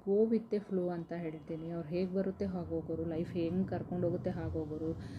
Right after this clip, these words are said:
ಫ್ಯೂಚರ್ ಬಗ್ಗೆ ಥಿಂಕ್ ಮಾಡಲ್ಲ, ಪಾಸ್ಟ್ ಬಗ್ಗೆ ಥಿಂಕ್ ಮಾಡಲ್ಲ ನೀವು ಕನೆಕ್ಟ್ ಆಗಿರೋ ವ್ಯಕ್ತಿ ಅಂತ ಹೇಳ್ಬೋದು. But ಇನ್ನೊಂದು ವಿಷಯನ ನೆನ್ಪಿಟ್ಕೊಳ್ಳಿ,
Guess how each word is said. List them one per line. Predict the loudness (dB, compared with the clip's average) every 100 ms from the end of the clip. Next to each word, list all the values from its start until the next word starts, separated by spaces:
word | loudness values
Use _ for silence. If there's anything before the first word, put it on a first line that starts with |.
| -6 0
ಫ್ಯೂಚರ್ | 0 4 4
ಬಗ್ಗೆ | 4 4 2
ಥಿಂಕ್ | 2 2
ಮಾಡಲ್ಲ, | 4 2 2 2 0
ಪಾಸ್ಟ್ | 2 2
ಬಗ್ಗೆ | 2 2 2
ಥಿಂಕ್ | 2 2 0
ಮಾಡಲ್ಲ | 0 2 2
ನೀವು | 2 2
ಕನೆಕ್ಟ್ | 2 2 4
ಆಗಿರೋ | 8 8 8
ವ್ಯಕ್ತಿ | 6 4 -2
ಅಂತ | -2 -2
ಹೇಳ್ಬೋದು. | -2 -2 -2 0 0
But | 0 -2 0 0
ಇನ್ನೊಂದು | 4 6
ವಿಷಯನ | 6 2 0
ನೆನ್ಪಿಟ್ಕೊಳ್ಳಿ, | 2 4 4 2 4 6 6 6